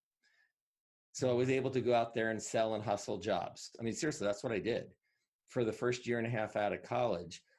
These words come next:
I'd go to the model talent shows and I'd bring my photography portfolio, one, to get myself accepted, that I had friends take pictures of me. And then once I was there, I was going over to all the moms and showing my photography work and booking jobs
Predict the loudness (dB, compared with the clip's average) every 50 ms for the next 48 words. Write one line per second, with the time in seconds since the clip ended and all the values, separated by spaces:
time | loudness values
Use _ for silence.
0 | _ _ -4 -4 -2 0 2 2 2 2 4 4 2 2 2 2 0 0 0 2
1 | 2 2 2 0 -2 -2 -2 0 2 2 2 0 -2 -2 0 0 2 2 0 -2
2 | -4 -4 -2 -2 -2 -2 -2 -2 0 0 -2 -2 -2 -6 -8 -4 -2 -2 -2 -2
3 | -4 -6 -8 -8 -6 -4 -6 -6 -4 -2 0 0 2 2 2 2 2 0 -2 -4
4 | -6 -10 _ _ _ _ _ -2 0 0 2 0 0 0 0 0 0 -2 -2 0
5 | 0 0 0 0 -2 -4 -2 0 0 0 0 -2 -4 -2 0 0 0 0 -2 -2
6 | -4 -4 -2 -2 -4 -4 -4 -6 -4 -4 -6 -6 -4 -4 -4 -2 -2 -2 -2 -2
7 | -2 -2 -2 -2 -4 -8 -14 -20 _ _ _ -2 0 2 2 2 2 2 2 2
8 | 2 2 2 0 0 2 2 2 2 2 0 0 0 0 0 0 0 0 0 0
9 | -2 -2 -2 0 0 0 0 -2 -2 0 0 2 2 0 0 -2 -2 -2 -4 -4
10 | -4 -2 -2 0 2 2 0 0 -2 -4 -4 -2 -2 -2 -4 -6 -4 0 0 2
11 | 2 0 -2 -2 -2 -2 0 0 0 -2 -2 -4 -4 -4 -4 -6 -6 -4 -4 -4
12 | -2 0 2 4 4 4 4 2 0 -2 -8